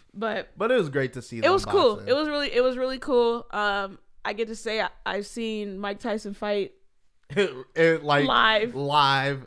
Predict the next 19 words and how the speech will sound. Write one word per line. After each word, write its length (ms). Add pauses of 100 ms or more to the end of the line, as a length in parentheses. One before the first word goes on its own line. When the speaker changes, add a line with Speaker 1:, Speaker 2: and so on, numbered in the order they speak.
Speaker 1:
In 200
Speaker 2:
or, 80
Speaker 1:
real 80
life. 260
Speaker 2:
well, 240
not 260
live, 180
Speaker 1:
It's 120
not 140
Speaker 2:
but 40
Speaker 1:
like 200
the 160
real 220
Mike 240
Tyson, 360 (100)
but, 180
you 80
Speaker 2:
Yeah. 60
Speaker 1:
know, 240